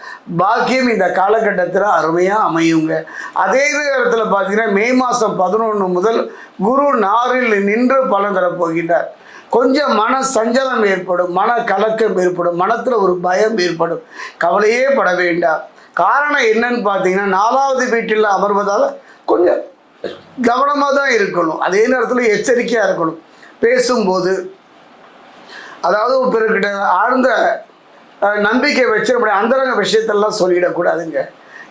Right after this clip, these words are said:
தான் உண்டு, தன் வேலை உண்டுன்னு இருக்கணும். அடுத்தவங்க விஷயத்துல மூக்க நுழைச்சு பிரச்சனை எல்லாம் வேண்டாம். இந்த காலங்க அவனவன் ஆயிரம் பிரச்சனைகளோடு அல்லாடுகின்றான், ஓடுகின்றான். நமக்கு எதுக்குங்க தேவையில்லாத பிரச்சனை?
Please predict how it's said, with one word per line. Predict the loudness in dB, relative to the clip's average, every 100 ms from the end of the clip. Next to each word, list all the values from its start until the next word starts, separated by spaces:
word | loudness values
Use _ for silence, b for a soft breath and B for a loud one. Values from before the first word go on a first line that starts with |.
| -2
தான் | 0 2 0
உண்டு, | 2 0 0
தன் | 0 0
வேலை | 2 0 2 0
உண்டுன்னு | 0 0 0 0
இருக்கணும். | 0 -2 -4 -12 B B B
அடுத்தவங்க | 0 2 0 0 0
விஷயத்துல | 0 0 0 0
மூக்க | 0 0 0
நுழைச்சு | 0 0 0 -2 -2 -2
பிரச்சனை | -4 0 0
எல்லாம் | 0 0
வேண்டாம். | 0 0 0
இந்த | 0 0 0
காலங்க | 0 2 0 0 -2 -4 -16 -20 -4
அவனவன் | 0 2 0 0 0 0
ஆயிரம் | 2 2 2 2 0 -2
பிரச்சனைகளோடு | -2 -2 -2 -2 -2 0 0 0
அல்லாடுகின்றான், | 0 0 0 0 0 0 0
ஓடுகின்றான். | 0 0 0 0 0 0 -4 -4 -10 B B B B
நமக்கு | -2 0 2 2
எதுக்குங்க | 2 2 0 0
தேவையில்லாத | 0 0 0 0 2 0
பிரச்சனை? | 0 -2 -2 -2 -2